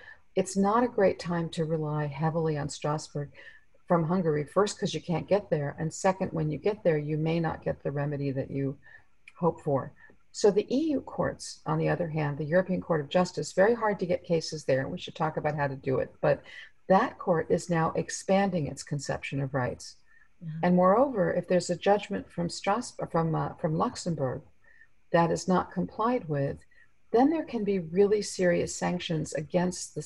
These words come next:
Speaker 1: state that is refusing to comply from Brussels. Now, Lex C E U.
Speaker 2: Mm-hmm.
Speaker 1: Okay, so is Hungary complying with the Lex C E U decision?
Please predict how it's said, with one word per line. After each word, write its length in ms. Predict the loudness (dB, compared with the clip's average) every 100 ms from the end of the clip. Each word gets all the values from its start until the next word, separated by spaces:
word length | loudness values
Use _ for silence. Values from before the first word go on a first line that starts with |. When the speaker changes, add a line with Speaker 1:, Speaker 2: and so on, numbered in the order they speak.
| 2
Speaker 1:
state 320 | 4 4 0
that 180 | -2 0
is 240 | -4 -4
refusing 520 | -8 -4 -4 -2 -4
to 100 | -6
comply 720 | -8 -8 -6 -2 -2 -2 -6 -12 -20 -20 -20 -20 _ -20 2
from 320 | 2 4 2
Brussels. 520 | 0 0 -4 -10 0
Now, 380 | 2 2 0 -10 -20 _ _ -4
Lex 280 | 0 0 0
C 100 | -6 -4
E 180 | -4 -4
U. 80 |
Speaker 2:
Mm-hmm. 720 | -6 -12 -20 -20 -20 -20 -6 -4
Speaker 1:
Okay, 340 | -2 -6 -8 -16
so 220 | -4 -2 6
is 460 | 6 6 -2 -6
Hungary 380 | 0 0 2 0
complying 840 | -2 -6 -2 2 4 2 0 -2
with 200 | -4 -2
the 100 | 0
Lex 340 | 2 0 -2 -6
C 120 | -4
E 280 | -4 -2 -2
U 80 |
decision? 580 | -2 -4 -8 -8 -12 -16